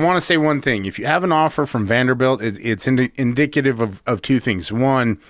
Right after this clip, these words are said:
uh, Barton Simmons, who used to run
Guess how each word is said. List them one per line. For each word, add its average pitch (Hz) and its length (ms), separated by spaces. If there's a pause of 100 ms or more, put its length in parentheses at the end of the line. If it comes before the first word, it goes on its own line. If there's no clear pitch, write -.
(800)
uh, 113 280
Barton 139 380
Simmons, 135 340
who 117 80
used 113 180
to 107 80
run 123 560